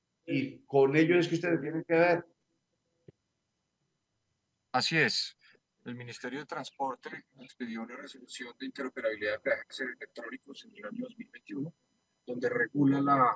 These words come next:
Speaker 2: relación de nosotros como intermediarios con los concesionarios.
Speaker 1: Se le fue la señal a Jorge Miguel Camacho,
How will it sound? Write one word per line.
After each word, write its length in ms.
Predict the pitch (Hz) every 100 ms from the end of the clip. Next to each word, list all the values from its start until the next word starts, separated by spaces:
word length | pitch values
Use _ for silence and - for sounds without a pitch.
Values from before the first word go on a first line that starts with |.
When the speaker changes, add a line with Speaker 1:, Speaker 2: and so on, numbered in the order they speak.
| -
Speaker 2:
relación 500 | 120 113 - 117 120
de 120 | 131
nosotros 420 | 131 - - 123
como 140 | 131 131
intermediarios 720 | - - 214 110 110 - -
con 120 | 233
los 100 | -
concesionarios. 760 | - 107 202 208 240 240 117 - _ - _ _ _ _ _ _ _ _ 988 988 988 988 988 988 _ _ _ _ _ _ _ _ _ _ _ _ _ _ _ _ _ _ _ _ _ _ _
Speaker 1:
Se 240 | - 104
le 120 | 101
fue 200 | 101 113
la 120 | 113
señal 600 | 120 113 104 107 113 113 -
a 200 | 120 120
Jorge 500 | 117 117 117 123 117
Miguel 460 | 107 98 101 110 110
Camacho, 800 | 123 117 123 120 - 123 -